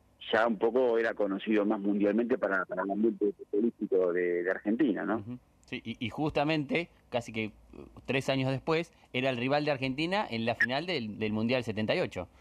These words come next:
Speaker 1: Tal cual, tal cual. Y bueno, él hacía un repaso victoriano de lo que es, eh, en el mundo buscando clubes con denominación de
Speaker 2: Ajá.
Speaker 1: Holanda.
Speaker 2: Sí.
Speaker 1: Y bueno, él dice que en estos momentos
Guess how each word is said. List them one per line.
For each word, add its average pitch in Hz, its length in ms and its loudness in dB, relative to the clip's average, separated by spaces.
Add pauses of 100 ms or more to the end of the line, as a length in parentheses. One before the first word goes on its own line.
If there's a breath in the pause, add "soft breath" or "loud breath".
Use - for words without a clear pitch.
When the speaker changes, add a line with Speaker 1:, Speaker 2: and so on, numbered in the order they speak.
(1000 soft breath)
Speaker 1:
Tal 113 160 4
cual, 110 300 2 (220)
tal 98 160 0
cual. 117 260 2
Y 117 100 2
bueno, 135 200 4
él 127 400 2 (340 loud breath)
hacía 170 360 2
un 160 100 2
repaso 143 460 0
victoriano 139 720 2 (460)
de 107 180 2
lo 110 160 2
que 131 140 2
es, 123 60 -6 (120)
eh, 92 680 2
en 95 160 2
el 98 100 4
mundo 131 400 4
buscando 110 480 0
clubes 135 440 2
con 95 220 -2
denominación 101 760 2
de 98 140 4
Speaker 2:
Ajá. 95 220 0
Speaker 1:
Holanda. 135 600 2 (100)
Speaker 2:
Sí. 143 380 -8 (240)
Speaker 1:
Y 160 40 -6
bueno, 98 320 2 (420)
él 90 160 2
dice 107 160 2
que 95 80 4
en 104 80 2
estos 107 180 -2
momentos 117 300 0